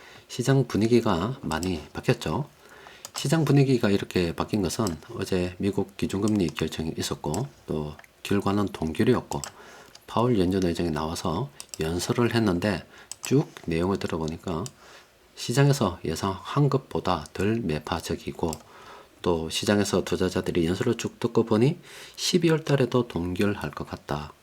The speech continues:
그러면은 긴축은 사실상 이번에 끝난 거다. 또 그리고 그동안 채권 쪽으로 돈이 이동을 했었는데, 그 돈들이 앞으로는 이 주식 시장으로 들어오겠다. 이런 여러 가지 생각들이 맞닿으면서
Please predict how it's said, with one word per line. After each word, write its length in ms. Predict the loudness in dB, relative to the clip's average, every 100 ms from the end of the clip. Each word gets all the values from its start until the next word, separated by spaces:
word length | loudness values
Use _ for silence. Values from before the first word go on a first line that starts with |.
| -20 -18
그러면은 460 | -4 -2 0 0 -2
긴축은 680 | 0 0 0 -4 -4 -2 -2
사실상 600 | -4 -4 -4 -4 -4 -2
이번에 380 | -4 -4 -6 -6
끝난 320 | -2 2 2
거다. 360 | 0 -2 -4 -6 -14 -20 -20 -20 -4
또 140 | -2
그리고 500 | 2 0 2 0 -2 -4 -18 -16
그동안 340 | -6 0 2 2
채권 300 | 2 2 4
쪽으로 500 | 6 8 8 4 0 -12 -12
돈이 260 | -6 -4 -4
이동을 420 | -2 -2 0 -2
했었는데, 680 | -4 -4 -2 -2 -4 -6 -6 -12 -20 -18 -4
그 200 | -4 0
돈들이 320 | -2 -2 -4
앞으로는 520 | -6 -4 -2 0 -2 -4
이 160 | -8 -8
주식 340 | -6 -6 -6
시장으로 500 | -8 -6 -4 -4 -6 -8 _
들어오겠다. 680 | -4 0 2 2 -2 -4 -12 -20 -18 -20 -2
이런 300 | 0 4 2
여러 160 | 2
가지 200 | 0 -2
생각들이 600 | -2 -2 -4 -4 -4 -4
맞닿으면서 840 | -4 -6 -4 -4 -4 -4 -4 -6